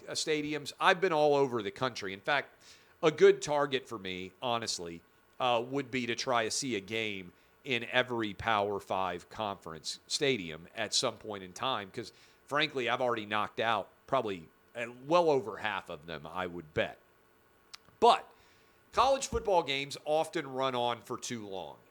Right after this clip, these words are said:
And some of you out there will remember that I have gone to war with the band over this before. I have said, "Look,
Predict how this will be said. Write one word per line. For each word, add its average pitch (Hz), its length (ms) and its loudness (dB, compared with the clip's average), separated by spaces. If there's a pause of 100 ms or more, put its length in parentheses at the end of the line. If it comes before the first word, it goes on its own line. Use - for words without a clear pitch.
And 139 200 -6
some 254 360 0
of 302 140 4
you 208 240 4
out 101 240 2
there 92 300 -2 (280)
will 202 380 10
remember 147 540 2 (220)
that 143 140 0
I 165 280 4
have 165 380 -2
gone 151 300 -2
to 135 80 0
war 185 600 6
with 151 320 -4
the 135 80 -6
band 117 520 -4 (200)
over 123 260 -8
this 104 220 -8
before. 95 280 -20 (2000)
I 147 220 4
have 165 240 2
said, 151 480 -2 (280)
"Look, 185 420 6